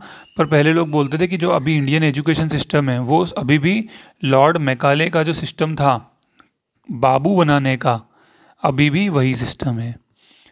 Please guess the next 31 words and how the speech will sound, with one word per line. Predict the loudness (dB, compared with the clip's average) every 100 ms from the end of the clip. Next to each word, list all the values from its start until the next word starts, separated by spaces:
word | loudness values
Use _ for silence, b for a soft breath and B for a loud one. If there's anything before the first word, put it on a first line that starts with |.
| b
ठीक | -2 0
है। |
तो | 2
ये | 2
बाबू | 4 2 2 0
शोना | 0 0 0
वाला | 0 0
बाबू | 0 0
नहीं | -2 -2
है, | 0
ये | -2
बाबू | 0 0 0
मतलब | -2 -2 -6
क्लर्क | -2 2 2 2
वाला | 2 4
बाबू | 2 0 0
है। | -2 -4 B B B B
तो | -4
ये | -2 -2 -2
वो | -2 0
लोग | 2 0
बोलते | 0 -2 -2
थे | -4
कि | -4
जो | -4 -2
ये | -2
एजुकेशन | -4 -4 -2 -2
सिस्टम | -4 -6 -4
है | -2
अभी | 0 0
भी | 0